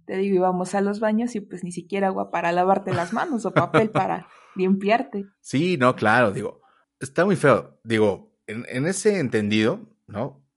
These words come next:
Speaker 2: Dices, "Bueno, pagábamos un peso, ¿no? De colegiatura". <laughs> No, pero
Speaker 1: Veinte centavos.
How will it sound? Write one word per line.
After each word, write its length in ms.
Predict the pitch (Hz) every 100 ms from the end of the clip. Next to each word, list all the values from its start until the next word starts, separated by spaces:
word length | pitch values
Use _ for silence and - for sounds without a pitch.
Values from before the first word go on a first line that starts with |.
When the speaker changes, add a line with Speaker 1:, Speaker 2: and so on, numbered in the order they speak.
| _ _
Speaker 2:
Dices, 720 | 104 - 107 90 - - _
"Bueno, 360 | _ 107 117 87
pagábamos 540 | 90 - 110 107 101
un 120 | 113
peso, 400 | 107 120 120 101
¿no? 200 | 92 120 92
De 80 |
colegiatura". 560 | - 85 - - 143 117 - - -
<laughs> 800 | - 139 143 139 156 160 175 - - - - - - -
No, 280 | 151 143 - - -
pero 260 | 127 127 123
Speaker 1:
Veinte 160 | -
centavos. 640 | - 208 190 175 175 -